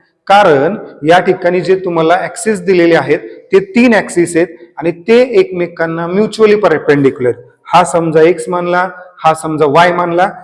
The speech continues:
तर हा काय आहे? झेड. तर एक ॲक्सिस प्लेनला काय असतो? परपेंडिक्युलर. आणि दोन ॲक्सिस प्लेनला काय असतात? पॅरलल. बरोबर? आणि तिन्ही एकमेकांना कसे असतात?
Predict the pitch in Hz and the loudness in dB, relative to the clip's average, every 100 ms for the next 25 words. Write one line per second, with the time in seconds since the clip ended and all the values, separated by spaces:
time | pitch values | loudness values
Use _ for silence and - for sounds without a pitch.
0 | - - 139 151 151 143 156 196 - 135 | -6 -4 0 0 0 -2 -2 -6 -12 -6
1 | 135 147 - - 139 156 214 202 190 - | 2 2 0 -4 2 4 6 4 0 -2
2 | 190 190 - 185 180 180 175 170 - 185 | -4 -4 0 0 2 0 0 -2 -2 -6
3 | 226 180 156 143 139 139 135 131 135 196 | -2 -2 0 0 -2 -2 -4 0 2 2
4 | 175 147 175 - 175 165 160 156 156 - | 2 -4 -8 -6 -4 -2 -2 -4 -8 -8
5 | 170 _ _ _ 147 123 120 117 - _ | -12 _ _ _ -2 0 -4 -8 -20 _
6 | 165 185 - - 139 143 196 220 240 214 | 4 4 0 -6 -2 -2 2 4 4 2
7 | 202 196 185 185 180 170 165 170 | -4 -2 -4 -4 -6 -6 -4 -4